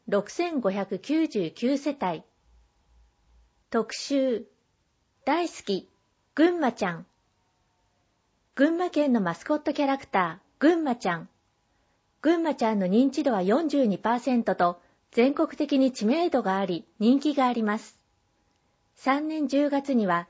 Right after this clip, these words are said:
アニメ、群馬ちゃんシーズンワンを放送し、三年の群馬ちゃん関連商品の売上額は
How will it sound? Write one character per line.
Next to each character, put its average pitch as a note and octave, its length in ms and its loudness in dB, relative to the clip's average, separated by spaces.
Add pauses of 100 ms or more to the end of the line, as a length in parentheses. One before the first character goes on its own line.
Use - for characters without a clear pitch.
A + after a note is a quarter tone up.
(260)
ア C4 80 0
ニ D4 140 2
メ、 F#3 260 0 (360)
群 E4 200 2
馬 C#4+ 140 0
ち - 100 -6
ゃ E3 100 0
ん F#3+ 180 -14 (100)
シ D4 220 0
ー D4+ 40 0
ズ E4 200 -2
ン D#4+ 40 -6
ワ D#4+ 140 -2
ン C#4+ 60 -2
を G3+ 80 0
放 G3+ 180 -2
送 A3 240 -2
し、 G3 320 -8 (380)
三 D4 320 0
年 D#4 180 -4
の D4+ 100 -2
群 D#4 180 0
馬 D4 180 -2
ち A3+ 80 -2
ゃ F#3 80 0
ん F3+ 80 -4
関 A#3+ 260 -2
連 D4+ 180 0
商 D#4 220 0
品 A#3+ 240 0
の F3 140 0
売 E3+ 60 -2
上 C4+ 320 2
額 G3+ 240 -2
は F3 200 0